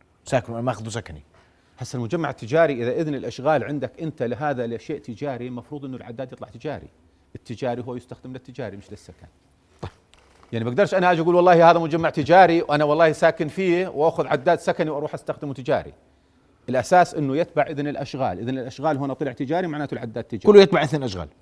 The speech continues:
Speaker 2: يتبع إذن الأشغال.
Speaker 1: في موضوع تصنيف
Speaker 2: هذا، هذا حسب القوانين موجود، هذا موضوع مش إنه والله أنا بتحكم فيه. أنت لما بدك تروح على ال-،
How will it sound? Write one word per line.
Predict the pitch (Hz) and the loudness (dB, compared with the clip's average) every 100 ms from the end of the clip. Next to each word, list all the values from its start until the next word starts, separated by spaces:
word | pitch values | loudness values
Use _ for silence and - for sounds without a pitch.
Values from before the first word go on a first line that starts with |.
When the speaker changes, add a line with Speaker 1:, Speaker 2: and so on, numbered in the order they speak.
| - | -8
Speaker 2:
يتبع | 139 - 117 | -8 -8 -10
إذن | 131 123 | -10 -10
الأشغال. | 117 107 127 156 | -10 -10 -8 0
Speaker 1:
في | |
موضوع | 131 131 147 | 4 6 6
تصنيف | 143 143 143 147 | 6 2 6 6
Speaker 2:
هذا، | 139 151 - | 6 4 4
هذا | - 143 143 147 175 | 4 4 6 4 2
حسب | - 151 - 143 | 0 -8 -4 -4
القوانين | 131 - 131 131 156 202 | -4 -2 -2 -2 -2 -4
موجود، | 131 113 104 180 104 | -4 -6 -4 -6 -4
هذا | 98 101 | -6 -6
موضوع | 110 127 123 | -6 -6 -6
مش | - | -6
إنه | 165 147 | -6 -4
والله | 143 143 | -2 -4
أنا | 139 | -4
بتحكم | 123 - 131 127 | -8 -10 -12 -12
فيه. | - 156 90 _ - - - | -10 -12 -12 _ -20 -16 -12
أنت | 143 | -8
لما | 139 139 | -8 -8
بدك | 127 | -10
تروح | - 165 - | -10 -10 -4
على | 139 | -2
ال-، | 127 | -2